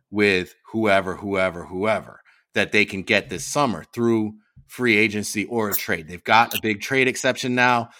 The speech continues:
Um, they've got some draft picks that they can use in trade. They've got some interesting young players. Like, they've got flexibility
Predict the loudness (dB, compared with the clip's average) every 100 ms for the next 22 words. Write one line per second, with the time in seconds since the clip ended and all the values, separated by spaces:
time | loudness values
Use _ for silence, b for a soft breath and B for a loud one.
0 | b b -6 -2 -2 0 -2 2 2 2
1 | -4 0 4 4 2 -2 -2 -2 -2 -2
2 | -2 0 0 -2 -8 _ _ _ -2 0
3 | 0 2 4 4 2 0 2 4 4 4
4 | -4 -4 -2 -2 -2 -2 -2 -2 -4 -4
5 | 0 2 0 -2 -4 -4 B B 2 2
6 | 4 2 0 0 0 0 -2 0 0 -2
7 | -10